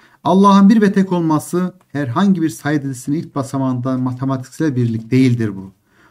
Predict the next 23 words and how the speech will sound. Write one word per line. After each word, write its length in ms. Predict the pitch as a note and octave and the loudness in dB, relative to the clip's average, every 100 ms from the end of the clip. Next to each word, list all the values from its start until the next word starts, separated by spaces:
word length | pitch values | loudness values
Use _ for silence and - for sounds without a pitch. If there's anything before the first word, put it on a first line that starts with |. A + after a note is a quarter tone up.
| _ - | _ 2
Onun 540 | G3+ A3+ G3 A#2 - - _ - | 6 6 6 2 -6 -20 _ 2
bir 220 | A#3 B3 | 4 6
ve 120 | G#3 | 4
tek 180 | F#3+ F3+ | 2 -2
oluşunda 520 | E3 D3+ B2 D#3 C3 | 0 -2 -2 -4 -2
benzerinin 480 | C#3 D3+ B2+ C#3+ C#3+ | 0 0 0 -2 0
ve 140 | A#2+ A#2+ | -2 -2
denginin 380 | A2+ B2 D#3 A2 | -2 -2 -4 -6
olmamasıdır. 760 | C#3+ D3+ C3 A#2+ A2+ A2 - - _ _ _ _ - | -4 0 0 -2 -4 -6 -8 -16 _ _ _ _ -4
İhlas 320 | D3 D#3 D3 | -2 -2 -2
suresinde 680 | C#3+ C3+ B2 B2+ D#3+ F3+ - _ _ _ | 0 0 0 -4 -4 -4 -10 _ _ _
"Kul 140 | F3+ D3 | -2 0
huvallahu 640 | C#3+ C#3+ C3 C3 C3 - | 0 -2 0 0 -2 -6
ehad" 400 | B2 A#2+ - A#2 | -8 -4 -4 -4
ifadesi, 680 | B2+ A#2+ G2+ F#2+ G2 - D3 | -8 -8 -6 -6 -6 -6 -2
de 160 | D3+ D3+ | -2 -2
ki 320 | - D#3+ - | -4 -6 -6
o 100 | B2 | -6
Allah 480 | A2+ F#2+ G#2 D3 - - | -6 -6 -6 -6 -8 -2
birdir, 520 | F3+ E3 G#2+ G2+ - - | 2 2 2 -6 -10 -10
bize 300 | A2 G2+ B2+ | -10 -8 -8
bunu 120 | G#2+ | -6
açıklar. 560 | A2+ A2 - B2+ A#2+ | -8 -8 -6 -4 -4